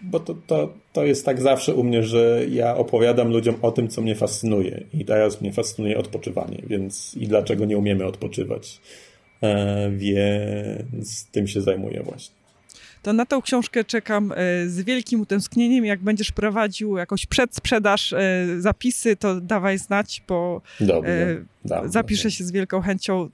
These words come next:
Speaker 2: Też czuję taką, e, potrzebę, żeby te umiejętności odpoczywania,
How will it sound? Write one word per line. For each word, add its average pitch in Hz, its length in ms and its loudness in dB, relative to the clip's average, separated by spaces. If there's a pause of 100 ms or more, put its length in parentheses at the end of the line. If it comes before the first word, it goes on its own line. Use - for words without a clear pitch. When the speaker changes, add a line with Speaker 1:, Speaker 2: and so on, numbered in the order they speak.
Speaker 2:
Też 226 340 0
czuję 190 280 2
taką, 180 460 -2
e, 165 340 2
potrzebę, 190 500 -2
żeby 170 300 -4
te - 100 -6
umiejętności 214 720 0
odpoczywania, 170 840 -2